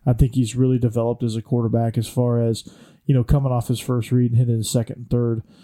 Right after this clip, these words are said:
uh, in the progression. So, uh, you know, I, I think right now it's just ride the, ride the heat wave, uh, do it consistently, and, and, and see, you know, can you do it week in and week out? This is a conference only schedule. There's no,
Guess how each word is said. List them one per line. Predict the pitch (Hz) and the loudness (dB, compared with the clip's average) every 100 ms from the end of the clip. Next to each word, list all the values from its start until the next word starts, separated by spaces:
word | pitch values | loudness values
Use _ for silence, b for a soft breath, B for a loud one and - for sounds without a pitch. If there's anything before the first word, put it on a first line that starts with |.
| b b - | b b -2
uh, | 120 | 0
in | 117 120 | 0 -2
the | |
progression. | 113 120 127 127 127 151 131 b b b - | -2 -2 0 0 2 2 0 b b b -6
So, | - 139 127 123 - _ - | 2 2 2 -2 -6 _ -4
uh, | 156 - | -4 0
you | 165 | 0
know, | 139 | 2
I, | 135 143 139 | -2 -4 -2
I | |
think | - 147 143 | 0 0 0
right | 131 131 | -2 0
now | 139 139 | 0 0
it's | 131 - | -2 0
just | 135 117 - - _ _ _ _ _ _ _ _ _ _ - | 0 0 -6 -18 _ _ _ _ _ _ _ _ _ _ -8
ride | 123 123 120 131 127 | -4 -2 0 2 2
the, | 135 - | 0 0
ride | 127 135 127 | 0 2 4
the | |
heat | 123 143 | 2 2
wave, | 127 131 143 143 - - - | 2 2 2 -2 -10 -14 -4
uh, | 117 | -2
do | 117 131 127 | 0 0 0
it | - | -2
consistently, | 123 - 131 - 139 135 135 | -4 -2 -2 0 0 0 0
and, | 127 | -2
and, | 135 131 | -2 -2
and | 131 120 | -2 -2
see, | - 143 135 127 - b b b b b b _ _ | 0 2 4 2 -2 b b b b b b _ _
you | 160 | 2
know, | 135 117 | 4 2
can | 143 139 | 2 2
you | 139 | 2
do | 143 | 2
it | |
week | 139 139 147 | 2 2 2
in | |
and | 131 | 2
week | 131 117 | 0 2
out? | 139 117 | 0 0
This | 120 - | -6 -6
is | 156 | -4
a | 156 | 0
conference | 160 156 151 131 | 0 0 -2 -2
only | 135 123 | 0 0
schedule. | - 147 135 120 | 0 0 2 -2
There's | 127 135 127 | 0 -2 0
no, | 147 151 147 139 | 0 2 0 0